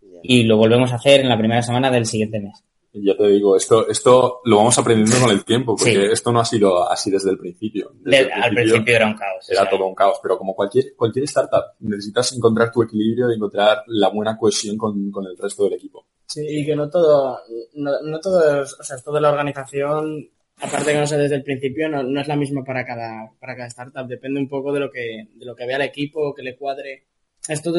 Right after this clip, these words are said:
Speaker 4: al final, nosotros lo hablamos y decimos, "Nos ponemos todos de acuerdo en llevar este,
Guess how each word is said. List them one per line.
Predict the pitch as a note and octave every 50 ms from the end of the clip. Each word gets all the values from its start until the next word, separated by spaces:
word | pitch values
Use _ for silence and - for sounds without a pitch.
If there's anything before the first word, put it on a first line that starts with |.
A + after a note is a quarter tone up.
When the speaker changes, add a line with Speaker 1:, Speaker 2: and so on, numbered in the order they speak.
| E3 E3 -
Speaker 4:
al | C#3 D3+ C#3+
final, | D#3 D#3 D#3+ D#3 D#3 D#3 D3 C#3
nosotros | C#3 C3+ C#3 D3 C3 D3 D3+ C#3
lo | C#3 C3
hablamos | B2+ B2+ C3 C#3 D#3 D#3+ E3+ F3 - - D#3
y | C#3 C3+ B2+ B2 A#2+ B2+ B2+ B2+
decimos, | B2 B2 C3 B2+ B2+ C3
"Nos | B2
ponemos | - C3+ C3+ C#3 C#3+ C#3
todos | - D3+ D3 C#3
de | C#3 C3+
acuerdo | C3 D3 D3+ D3 D#3 E3 F3+ F3+ F3 _ _ _
en | - B2 B2
llevar | B2 C3 C3
este, | C3 - -